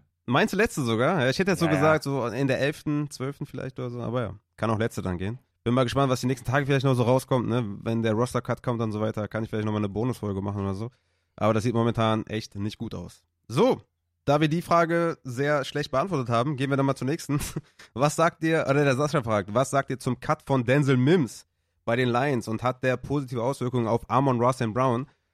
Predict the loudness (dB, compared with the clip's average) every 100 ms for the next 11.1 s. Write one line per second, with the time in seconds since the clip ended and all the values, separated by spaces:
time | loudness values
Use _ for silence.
0 | _ -2 0 2 0 0 -2 0 -2 -2
1 | -6 -6 -6 -4 -2 0 0 0 0 0
2 | 0 -4 -10 _ _ -10 -2 -2 -2 -2
3 | -2 -4 -6 -6 -8 -8 -12 _ _ -4
4 | -2 -2 0 0 2 2 2 2 2 2
5 | 0 0 -2 -2 -12 -10 -2 0 0 0
6 | 0 2 2 0 4 2 2 -6 _ -10
7 | 2 6 6 6 4 2 2 0 2 4
8 | 4 2 -4 -4 0 0 2 2 2 2
9 | 2 2 2 2 4 4 2 0 -2 -2
10 | 0 0 0 0 0 0 -2 -4 -4 -2
11 | -4